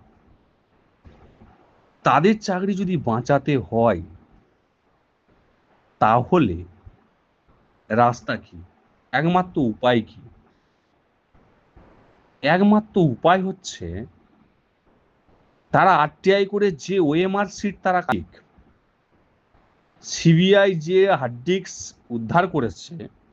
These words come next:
সেটা পাবলিশ করে দেওয়া এবং কমিশন অন্তত সেই সত্যতাটাকে স্বীকার করে নেওয়া যে গাজিয়াবাদ থেকে উদ্ধার হওয়া সমস্ত ওএমআর অথেন্টিক।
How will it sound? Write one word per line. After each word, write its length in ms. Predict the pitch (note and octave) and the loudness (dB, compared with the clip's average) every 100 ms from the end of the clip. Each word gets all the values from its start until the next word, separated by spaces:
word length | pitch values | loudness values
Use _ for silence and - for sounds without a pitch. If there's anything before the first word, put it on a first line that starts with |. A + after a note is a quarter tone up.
| _ _ _ _ _ _ _ _ _ _ _ _ - - - | _ _ _ _ _ _ _ _ _ _ _ _ -20 -14 -2
সেটা 400 | E3 E3+ F#3+ F#3+ G3 G3+ - _ - _ _ | 0 2 2 4 2 0 -8 _ -20 _ _
পাবলিশ 380 | C#3 D3 F3 F#3+ - | -2 -2 -4 -6 -6
করে 160 | F#3 F#3 F#3 | -2 0 0
দেওয়া 240 | F3+ F#3 F#3+ C3+ | 2 2 0 -2
এবং 160 | D#3 E3+ D3+ | -2 -4 -4
কমিশন 520 | B2 D#3+ F#3 - F#3+ F#3 E3 | -4 -4 -4 -6 -4 -2 -4
অন্তত 380 | E3 E3+ E3+ F#3 F#3 F#3 | -4 -6 -6 -2 -2 -2
সেই 160 | E3 C#3 - | -2 -4 -2
সত্যতাটাকে 840 | C#3+ - F3+ E3+ E3 F3 F3 F3 F3 E3+ | -6 -4 -10 -6 -6 -6 -6 -4 -4 -4
স্বীকার 260 | - C3+ D#3+ E3 | -6 -4 -4 -4
করে 180 | E3 E3+ E3+ | -4 -2 -2
নেওয়া 240 | D#3+ E3 F3 F3+ _ _ _ _ | 0 0 -2 -8 _ _ _ _
যে 100 | B2+ A2+ B2 | -4 -2 0
গাজিয়াবাদ 560 | B2 C3 D#3+ D#3 D#3 D3+ | 0 0 -2 0 -2 -4
থেকে 200 | D3+ D3+ C3+ | -10 -6 -6
উদ্ধার 300 | C3 A#2+ D3 D3+ | -6 -4 -2 -2
হওয়া 160 | D3+ C#3+ C#3+ - | 0 0 -2 -6
সমস্ত 500 | A#2+ D#3 E3+ - - A#2+ F#2 _ _ _ _ _ _ _ _ _ _ _ _ _ _ _ _ _ - | -4 -4 -6 -10 -6 -6 -6 _ _ _ _ _ _ _ _ _ _ _ _ _ _ _ _ _ 0
ওএমআর 380 | A2+ B2 C#3 C#3 | 4 4 4 2
অথেন্টিক। 420 | G2 A#2 F#2+ F#2 | 0 -2 -6 -6